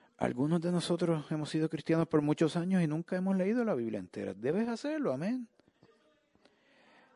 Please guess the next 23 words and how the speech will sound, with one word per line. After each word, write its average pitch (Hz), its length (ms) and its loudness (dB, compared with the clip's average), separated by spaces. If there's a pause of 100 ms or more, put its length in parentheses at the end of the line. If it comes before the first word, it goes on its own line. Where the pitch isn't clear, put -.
(460)
Hay 127 140 -4
tantos 160 320 0
planes 165 420 2
que, 135 180 0
te, 117 360 -2
que 123 100 -6
puedes 120 240 -2
encontrar 139 600 -2
en, 127 140 -4
en 110 200 -4
el 107 100 0
internet, 110 720 -2
en 107 140 -8
la 101 100 -6
red, 127 240 -4
de 110 160 -8
cómo 113 500 -8 (420)
leer 110 280 -4
la 120 80 0
Biblia 110 240 -2
en 110 80 -4
un 101 160 -8
año. 90 340 -12